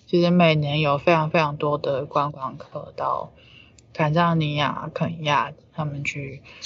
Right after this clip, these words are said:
看这些动物大迁徙的，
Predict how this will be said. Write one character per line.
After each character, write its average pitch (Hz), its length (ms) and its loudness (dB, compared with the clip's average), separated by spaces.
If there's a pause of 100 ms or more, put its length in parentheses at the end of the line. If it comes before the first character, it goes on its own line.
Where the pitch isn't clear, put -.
(180)
看 151 260 0
这 147 160 -2
些 143 220 -2
动 135 240 -4
物 135 80 -6
大 135 200 2
迁 139 320 -8
徙 - 240 -8
的， - 280 -8